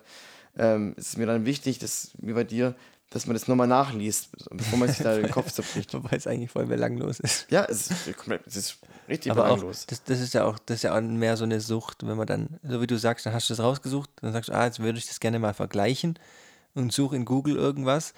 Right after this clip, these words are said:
Speaker 2: findet wieder irgendwas anderes, dann liest man wieder irgendwas anderes und kommt irgendwie weiter und guckt sich nachher über die Herstellung von Salami irgendwas an,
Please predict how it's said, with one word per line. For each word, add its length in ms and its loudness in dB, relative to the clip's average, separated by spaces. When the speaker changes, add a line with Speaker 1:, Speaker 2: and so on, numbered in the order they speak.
Speaker 2:
findet 300 0
wieder 140 2
irgendwas 440 2
anderes, 540 0
dann 160 -2
liest 180 -6
man 80 -2
wieder 140 -2
irgendwas 300 0
anderes 360 0
und 80 -2
kommt 240 -2
irgendwie 360 0
weiter 380 2
und 260 -2
guckt 260 -4
sich 220 -4
nachher 340 4
über 540 2
die 160 -2
Herstellung 480 0
von 220 -2
Salami 720 2
irgendwas 520 0
an, 260 0